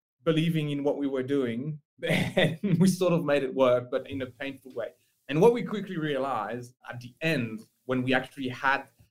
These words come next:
the research published and peer review, we've had a couple of publication, and we're like, "Okay, now we are confident enough that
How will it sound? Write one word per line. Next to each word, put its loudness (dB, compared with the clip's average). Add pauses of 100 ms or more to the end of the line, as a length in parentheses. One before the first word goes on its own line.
(120)
the 0
research 0
published -2
and -8
peer -8
review, 0 (240)
we've -8
had -4
a -10
couple -6
of -6
publication, -6
and -6 (260)
we're 4
like, 4
"Okay, 2
now 2 (220)
we -2
are 0
confident -2
enough -4 (120)
that -2